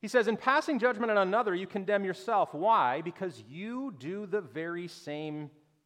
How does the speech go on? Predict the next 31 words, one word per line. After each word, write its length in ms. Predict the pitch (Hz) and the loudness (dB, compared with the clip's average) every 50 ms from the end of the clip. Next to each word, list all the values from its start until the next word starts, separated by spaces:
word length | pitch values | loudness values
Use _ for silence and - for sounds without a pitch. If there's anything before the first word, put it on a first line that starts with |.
| _ _ _ | _ _ _
things. 640 | - 185 180 156 123 101 92 - - - - - - _ _ _ _ _ _ _ _ _ _ _ _ _ _ _ _ _ _ _ _ _ _ _ _ _ _ _ _ _ _ _ _ _ _ _ _ _ _ - | -4 -2 -2 -2 -4 -6 -10 -14 -18 -20 -20 -20 -20 _ _ _ _ _ _ _ _ _ _ _ _ _ _ _ _ _ _ _ _ _ _ _ _ _ _ _ _ _ _ _ _ _ _ _ _ _ _ -10
You 200 | 151 185 240 214 | -6 -4 -4 -4
do 240 | 160 151 151 147 151 | -2 -2 -2 -2 -2
the 80 | 160 | -2
very 400 | 139 123 160 170 180 196 208 202 - - - | 0 0 2 2 2 2 0 -2 -4 -10 -20
same 420 | - - - 170 147 143 143 147 139 - _ _ _ _ _ _ | -12 -8 -4 -4 -2 -2 -4 -6 -8 -10 _ _ _ _ _ _
things. 560 | - 262 254 208 131 98 - - - - - - _ _ _ _ _ _ _ _ - | 4 4 4 4 2 -2 -8 -14 -16 -18 -18 -20 _ _ _ _ _ _ _ _ -4
He 80 | 180 | 0
goes 180 | 180 208 208 190 | 2 2 4 4
on 140 | 208 202 202 | 4 4 4
in 60 | 190 | 4
verse 280 | 175 202 185 - - - | 2 2 0 0 -4 -4
three. 220 | - 269 285 240 | -2 0 2 2
What's 240 | 160 160 214 214 - | 4 2 2 0 0
the 100 | - 226 | -2 -2
problem 500 | - - - 233 247 262 269 240 226 214 | -2 0 4 6 8 8 8 6 6 4
with 120 | 208 208 | 4 2
this 140 | 233 208 156 | 0 -4 -6
judgy 360 | - 143 220 220 185 196 214 | -2 -2 -2 -2 -2 -4 -2
person? 400 | - 240 254 269 226 - - 160 | 2 2 2 2 0 -4 -6 -6
He 60 | 156 | -6
says, 280 | 151 - 208 208 190 143 | -6 -4 -4 -4 -4 -4
"You 160 | 175 269 311 | -2 -2 0
who 120 | 285 294 226 | 0 0 0
judge 400 | 170 202 240 240 226 180 165 - - - - - - - | 0 0 0 0 0 -4 -8 -18 -20 -20 -20 -20 -6 -2
others, 420 | - 262 262 208 190 185 202 160 165 | 0 2 2 2 2 0 0 -2 -4
you 120 | 196 226 | -8 -10
practice 600 | 185 - - - 247 269 311 311 - - 185 170 | -10 -8 -2 2 4 4 4 4 2 -2 -6 -6
such 320 | - - 156 139 - - - | -6 -6 -6 -6 -6 -8 -12
things. 480 | - - 131 117 120 135 147 - - _ _ _ _ _ _ _ _ _ _ _ | -10 -8 -6 -6 -6 -8 -10 -12 -18 _ _ _ _ _ _ _ _ _ _ _
You 280 | - 170 233 269 285 | -10 -8 -4 -4 -4